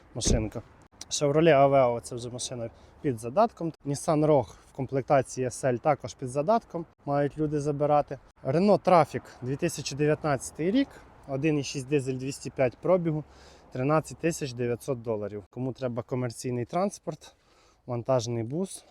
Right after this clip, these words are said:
дев'ятнадцятого року, то в нас є такий. Ось так він виглядає. Nissan Leaf, шістнадцятий рік, двадцять чотири кіловата, шість тисяч дев'ятсот доларів. Ну і ще Кадік в нас є,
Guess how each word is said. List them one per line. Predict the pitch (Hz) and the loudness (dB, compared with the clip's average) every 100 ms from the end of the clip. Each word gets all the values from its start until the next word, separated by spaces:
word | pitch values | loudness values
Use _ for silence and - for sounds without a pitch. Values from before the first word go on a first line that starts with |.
| - | -12
дев'ятнадцятого | 117 117 131 123 - - 110 | -8 -6 -6 -6 -8 -10 -6
року, | 120 170 - 143 | -4 -4 -6 -16
то | 113 | -10
в | |
нас | 113 127 - | -8 -8 -8
є | 120 117 | -4 -4
такий. | - - - - - - - - - 113 | -4 -2 -2 -2 -18 -20 -18 -18 -16 -16
Ось | - | -12
так | - 117 | -8 -6
він | 117 113 | -6 -8
виглядає. | 104 113 143 208 190 - _ _ _ _ _ _ _ _ _ | -8 -10 -8 -8 -8 -14 _ _ _ _ _ _ _ _ _
Nissan | 143 147 - 160 135 | -2 0 2 4 4
Leaf, | 180 208 - _ - | 2 0 -4 _ -16
шістнадцятий | - 135 151 147 - - 139 | -12 -4 0 0 0 -2 2
рік, | 202 - - - | 2 0 -14 2
двадцять | 165 156 | 4 4
чотири | - 156 139 | 4 2 2
кіловата, | 147 156 196 208 165 | 2 6 6 4 0
шість | - 147 - | -6 -8 -4
тисяч | 190 - - - - - - | -4 -4 -12 -16 -20 -20 -8
дев'ятсот | 131 131 123 165 156 - - | -2 -2 0 0 0 -2 -2
доларів. | 123 110 104 110 - - | 0 2 -2 -6 -10 -4
Ну | 170 | 2
і | 185 | 2
ще | - 143 | 2 -2
Кадік | 185 196 196 175 | 2 2 2 -4
в | |
нас | 160 - | -8 -4
є, | 160 | -2